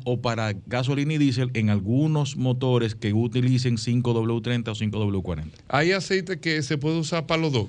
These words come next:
Speaker 1: Sí, claro. El cinco W cuarenta o el cinco W treinta Dexos dos sea, eh, puede utilizarse tanto para diésel como para gasolina.
Speaker 2: Dexos dos.
Speaker 1: Dexos dos. Eso es la norme-, nomenclatura de
Speaker 2: Ok.
Speaker 1: General Motors.
Speaker 2: Ok.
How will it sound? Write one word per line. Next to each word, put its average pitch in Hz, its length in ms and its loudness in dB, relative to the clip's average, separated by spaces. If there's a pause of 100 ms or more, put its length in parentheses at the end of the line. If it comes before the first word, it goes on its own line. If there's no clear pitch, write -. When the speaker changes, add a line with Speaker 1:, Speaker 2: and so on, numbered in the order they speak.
(120)
Speaker 1:
Sí, - 160 0
claro. 92 320 -4 (200)
El 110 140 -2
cinco 165 240 0
W 180 260 2
cuarenta 139 600 2
o 104 60 2
el 92 40 -2
cinco 127 220 -2
W 139 240 0
treinta 117 400 -2 (480)
Dexos 135 580 0
dos 110 300 0 (260)
sea, 143 400 -2
eh, 139 160 0
puede 127 220 2
utilizarse 131 480 0
tanto 110 180 0
para 110 200 0
diésel 185 420 -2
como 127 240 0
para 127 160 4
gasolina. 131 400 4
Speaker 2:
Dexos - 200 -4
dos. 104 440 -4
Speaker 1:
Dexos 127 440 -2
dos. 90 380 -4
Eso 107 220 -4
es 120 40 0
la 120 140 0
norme-, 120 420 -2
nomenclatura 127 640 0
de 117 100 0
Speaker 2:
Ok. 104 100 0
Speaker 1:
General 120 340 2
Motors. 87 360 -4 (180)
Speaker 2:
Ok. 104 240 -4